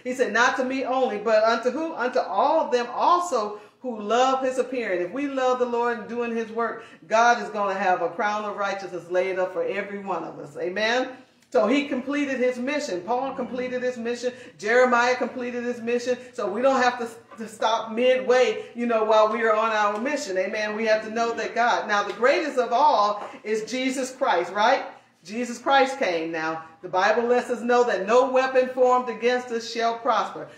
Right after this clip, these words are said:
Now, Jesus Christ being the Son of God, and they thought surely they could destroy Jesus Christ. Amen. They were gonna kill him. They put him on the cross.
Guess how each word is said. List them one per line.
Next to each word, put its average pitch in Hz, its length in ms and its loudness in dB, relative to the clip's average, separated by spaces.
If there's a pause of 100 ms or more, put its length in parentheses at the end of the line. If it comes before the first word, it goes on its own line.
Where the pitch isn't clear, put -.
Now, 170 260 -8
Jesus 247 400 -6
Christ 240 360 0
being 240 220 0
the 254 100 2
Son 247 260 0
of 254 160 -4
God, 208 400 2 (240)
and 180 160 -6
they 190 260 2
thought 254 280 4
surely 247 500 2 (240)
they 214 220 0
could 160 240 -2
destroy 226 640 0
Jesus 233 480 -6
Christ. 180 420 -2
Amen. 202 500 -2
They 196 120 -6
were 190 140 -6
gonna 185 440 -2
kill 311 320 2
him. 156 360 -8
They 160 120 -4
put 254 280 0
him 277 100 4
on 277 140 6
the 269 80 -2
cross. 262 520 0